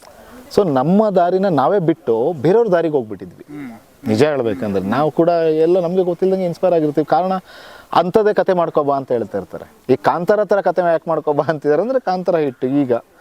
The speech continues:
Speaker 1: So ಅವಾಗ ಅದು ಯಾವುದೋ ಒಂದು ಹಿಟ್ ಆಗಿರುತ್ತೆ. So ಅದ್ರ, "ಅದೇ ಥರ ಕತೆ ಮಾಡ್ಕೊಂಬ" ಅಂತ ಹೇಳ್ತಾ ಇದ್ರು. So ಏನ್ ಮಾಡೋಕ್ಕಾಗಲ್ಲ, ಹೊಟ್ಟೆ ಪಾಡು ಸರ್. <laughs> ಮಾಡ್ಬೇಕಾಗ್ತಾ ಇರುತ್ತೆ. But ನನ್ನ ಅದೃಷ್ಟಕ್ಕೆ ಸರ್, ಆ, ನನ್ನ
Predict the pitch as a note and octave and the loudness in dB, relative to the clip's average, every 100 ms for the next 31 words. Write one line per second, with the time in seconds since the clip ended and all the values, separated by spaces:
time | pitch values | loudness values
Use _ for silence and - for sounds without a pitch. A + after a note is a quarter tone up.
0 | - - - G3 F#3+ A3+ A3+ G3 G3+ G#3+ | -20 -12 0 0 2 2 2 2 2 2
1 | A3 G3+ E3+ E3 D#3 C3+ A2+ - A2+ C3 | 0 0 0 0 -2 -2 -4 -6 -14 -14
2 | C#3 F#3+ - F3 F#3+ G3+ E3 F#3 A3 A3 | -6 -4 0 2 2 2 2 0 0 -2
3 | G#3 F3+ F3+ D#3 C#3+ C#3 B2+ A#2+ A#2 G#2+ | -2 -4 -4 -6 -6 -4 -4 -4 -4 -4
4 | G2+ G2 F2+ F#2+ A#2 - - - - - | -4 -4 -4 -6 -10 -14 -20 -20 -6 0
5 | D3+ D3 C#3+ D#3+ F#3 A#3 G#3+ F3 D#3+ D3+ | 0 2 0 2 2 4 2 2 2 2
6 | D3 G#3 F#3+ E3 A2+ G#2 A2 - - E3 | 2 0 2 0 0 -2 -2 -10 -2 0
7 | F#3 G#3 A3 A#3 G3+ G3 G#3+ - - F3 | 0 0 0 0 0 -2 -2 -4 -12 -10
8 | D3+ E3+ A3+ A3 G3+ F3 - E3 D3 A#2+ | -2 0 2 0 2 0 0 0 0 0
9 | C3 D#3+ F3+ E3 D#3+ F3+ F3 E3 D#3+ C3 | -2 0 0 0 0 0 -2 -4 -4 -4
10 | G#2+ A2+ F#3 _ _ _ - - - - | -4 -6 -10 _ _ _ -20 -20 -8 -2
11 | G#2 G#2 G#2 A2 A2 | 2 2 2 0 0